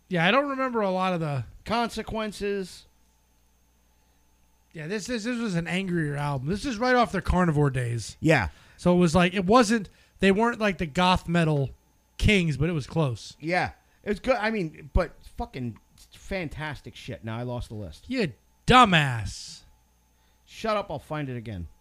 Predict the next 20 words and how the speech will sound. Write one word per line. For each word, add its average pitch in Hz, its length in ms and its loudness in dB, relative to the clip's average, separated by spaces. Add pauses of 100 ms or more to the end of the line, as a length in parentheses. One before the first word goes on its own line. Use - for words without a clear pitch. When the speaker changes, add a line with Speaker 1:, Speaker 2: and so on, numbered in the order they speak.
(340)
Speaker 1:
<sighs> - 40 -18 (1120)
Just - 160 -18
go 185 160 -4
in 185 60 -4
your 175 80 2
history. 139 500 0 (1600)
They're - 100 0
tracking 214 420 0
you. 139 80 -2
Go 190 140 -4
in 226 60 -4
your 202 80 2
history. 165 480 -2 (540)
Speaker 2:
Oh, 160 80 -12
God. 170 400 -12 (200)
They're 220 100 -6
tracking 262 480 -2
me. 214 200 -8 (680)
All 175 160 2
right. 117 220 -2